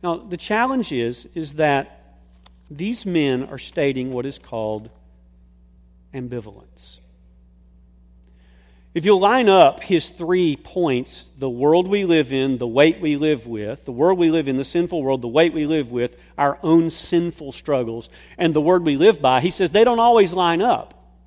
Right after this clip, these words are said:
Now, the problem with his ambivalence is he does not believe that the word we live by has authority to speak to the weight that we live with or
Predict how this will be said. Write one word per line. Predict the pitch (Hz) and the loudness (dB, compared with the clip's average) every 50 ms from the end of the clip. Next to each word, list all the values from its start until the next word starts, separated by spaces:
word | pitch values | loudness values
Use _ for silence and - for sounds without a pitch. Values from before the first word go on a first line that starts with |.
| _ _ _ _ _ _ _ _ _ _ - | _ _ _ _ _ _ _ _ _ _ -6
Now, | 165 160 | -4 -4
the | 165 | -4
problem | 160 - - - - 247 247 294 285 262 247 220 208 | -4 -6 -10 -14 -12 -6 -4 -4 -2 -2 -2 -2 0
with | 196 190 180 - | 0 -2 -2 -2
his | - - 196 185 165 165 160 160 - - - | -6 -6 -2 0 0 0 0 -2 -6 -12 -8
ambivalence | - 175 165 160 143 233 262 247 240 190 165 151 - - - | -6 -4 -2 0 0 0 0 -2 -2 -4 -2 -4 -4 -6 -8
is | 127 120 117 117 - | -8 -8 -8 -10 -10
he | - 170 156 | -8 -10 -6
does | 139 156 156 160 _ _ | -4 -2 -4 -4 _ _
not | 151 151 151 185 202 226 214 | -8 -8 -6 -8 -8 -10 -14
believe | 240 220 190 139 120 120 120 120 | -12 -8 -6 -4 -4 -4 -6 -8
that | 135 160 196 160 | -12 -14 -14 -12
the | 139 135 | -12 -12
word | 135 185 233 262 247 175 123 113 131 180 202 226 - _ _ _ _ _ _ _ - | -6 -4 -4 -4 -4 -4 -6 -6 -6 -8 -8 -12 -16 _ _ _ _ _ _ _ -10
we | 135 135 131 | -8 -6 -6
live | 151 220 269 214 143 | -6 -6 -6 -8 -10
by | 120 107 101 101 101 117 120 _ _ - _ _ _ | -12 -12 -10 -10 -12 -16 -16 _ _ -20 _ _ _
has | - - 143 127 | -12 -12 -12 -10
authority | 143 147 - - - - _ 202 202 220 233 208 160 110 101 - - - 107 95 98 - _ _ _ _ _ _ - - _ _ _ _ _ - | -12 -14 -16 -18 -20 -20 _ -16 -14 -12 -12 -12 -12 -14 -16 -18 -20 -20 -20 -20 -20 -20 _ _ _ _ _ _ -20 -20 _ _ _ _ _ -20
to | 139 | -20
speak | - - - - - - 180 180 151 120 113 117 - _ - - _ _ _ _ _ _ _ _ _ _ _ _ _ - _ _ | -20 -20 -20 -20 -12 -8 -6 -4 -4 -4 -6 -10 -12 _ -20 -20 _ _ _ _ _ _ _ _ _ _ _ _ _ -20 _ _
to | - - 135 | -18 -16 -16
the | 113 120 | -14 -14
weight | 110 101 104 107 107 104 113 143 214 226 _ - - - _ _ _ _ _ _ _ _ _ _ _ _ _ | -14 -14 -12 -10 -8 -8 -8 -8 -8 -12 _ -20 -20 -20 _ _ _ _ _ _ _ _ _ _ _ _ _
that | - - - | -20 -18 -14
we | 127 139 147 | -12 -12 -10
live | 135 139 151 156 143 | -8 -8 -8 -10 -10
with | 123 110 98 98 101 104 143 - - - _ _ _ _ _ _ _ _ _ _ _ _ _ _ _ _ _ _ _ | -12 -16 -16 -16 -16 -18 -18 -20 -20 -20 _ _ _ _ _ _ _ _ _ _ _ _ _ _ _ _ _ _ _
or | - 110 110 104 104 104 104 117 147 | -14 -14 -12 -12 -12 -12 -14 -14 -16